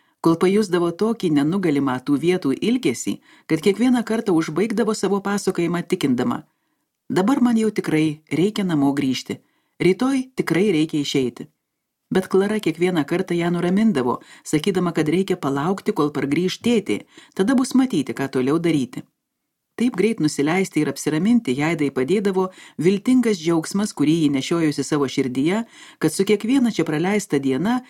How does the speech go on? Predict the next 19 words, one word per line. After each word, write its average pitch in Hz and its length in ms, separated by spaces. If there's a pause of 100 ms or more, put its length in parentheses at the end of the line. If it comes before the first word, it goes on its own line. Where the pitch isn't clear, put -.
(200)
dviem 190 400
bandelėm 147 640
padidėja 139 480
krūvelė 214 560
skirta - 400
senelei, 170 540 (420)
nes 143 240
visada 170 320
per 127 240
pietus 131 320
ir 131 80
vakarienę 131 600 (220)
prie 147 200
lėkštės 175 400
būdavo 220 400
padėta 196 400
graži 131 320
balta 165 380
bandelė. 135 500